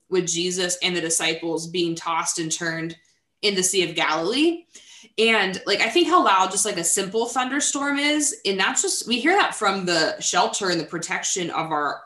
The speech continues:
own home. But, like, we still hear the heavy rain and the lightning and the rolling thunder.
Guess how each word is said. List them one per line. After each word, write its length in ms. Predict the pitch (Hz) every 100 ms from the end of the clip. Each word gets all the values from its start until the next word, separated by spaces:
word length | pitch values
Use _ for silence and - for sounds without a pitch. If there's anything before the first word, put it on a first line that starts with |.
| -
own 220 | 180 165
home. 460 | 160 160 208 - -
But, 140 | 190
like, 180 | - 165
we 140 | 185 233
still 320 | - 233 208
hear 520 | 180 196 196 190 190 - _
the 80 | 170
heavy 240 | 190 190
rain 420 | 175 180 180 180
and 120 | 170
the 60 | 160
lightning 640 | 156 160 - 175 175 175 - - _
and 140 | 170 170
the 60 |
rolling 340 | 165 185 180 170
thunder. 640 | 156 156 190 240 269